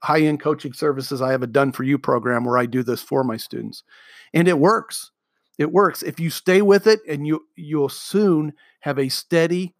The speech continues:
consistent, and reliable marketing sister, sys-, system, excuse me, that delivers fresh new prospects day in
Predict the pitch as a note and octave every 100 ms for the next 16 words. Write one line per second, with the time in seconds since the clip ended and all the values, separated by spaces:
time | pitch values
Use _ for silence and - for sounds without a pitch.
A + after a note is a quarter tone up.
0 | - D#3 - E3 D3+ D#3+ E3+ C3+ B2 B2+
1 | C3 D3 D#3+ D3+ D3 D3+ - C#3+ C3 C#3
2 | B2 C3+ B2+ - - - E3 - _ -
3 | - A3 - A2+ D3+ E3 - - G3+ -
4 | - _ _ _ _ _ C#3 A#2+ D3+ E3
5 | C#3+ - - D#3 F3+ F#3 - D#3+ D#3+ -
6 | D3 D#3 - G2+ - - G#2+ D3 E3+ E3+
7 | C#3+ C#3 C#3+